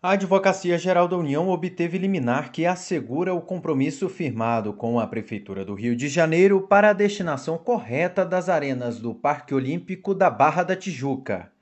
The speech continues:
Em ação movida na Justiça Federal, a A G U pediu que as arenas Carioca um e dois, o Velódromo e o Centro Olímpico de Tênis continuem sendo geridos pela União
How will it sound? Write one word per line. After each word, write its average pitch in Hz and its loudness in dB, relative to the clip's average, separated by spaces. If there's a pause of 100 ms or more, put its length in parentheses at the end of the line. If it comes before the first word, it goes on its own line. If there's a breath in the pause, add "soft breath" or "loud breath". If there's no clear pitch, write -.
(500)
Em 117 2
ação 156 2
movida 165 2
na 175 0
Justiça 180 -2
Federal, 190 4
a 208 8
A 208 6
G 202 0
U 202 6
pediu 202 0
que - -2
as 202 4
arenas 185 2
Carioca 165 6
um 185 2
e 196 0
dois, 170 2 (280 soft breath)
o 240 -4
Velódromo 208 6
e 185 2
o 165 2
Centro 220 0
Olímpico 143 0
de 147 -4
Tênis 208 0
continuem 208 0
sendo 208 -2
geridos 151 -2
pela 151 4
União 208 2